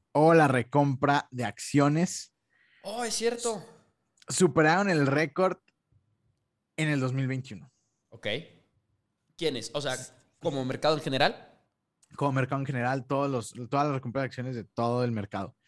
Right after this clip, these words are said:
Speaker 1: Se calcula que el total gastado en recompra de acciones en dos mil veintiuno fue de ochocientos cincuenta billones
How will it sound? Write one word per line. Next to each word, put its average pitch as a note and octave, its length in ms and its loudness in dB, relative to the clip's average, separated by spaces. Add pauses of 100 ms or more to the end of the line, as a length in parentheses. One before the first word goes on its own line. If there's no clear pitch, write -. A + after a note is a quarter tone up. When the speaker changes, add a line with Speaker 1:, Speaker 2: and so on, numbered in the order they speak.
(300)
Speaker 1:
Se D#3 260 2
calcula F3 680 4
que D#3 180 4
el C#3 140 4
total D#3 540 2
gastado C#3 480 -4
en C3+ 80 -4
recompra B2+ 400 -4
de C3 60 -2
acciones C3 440 -4
en A2+ 60 -4
dos A2 140 -2
mil B2+ 120 -2
veintiuno C#3 400 -2
fue D3 240 0
de E3+ 220 -2
ochocientos D#3+ 1000 -4
cincuenta C#3 640 -4
billones C#3 680 -4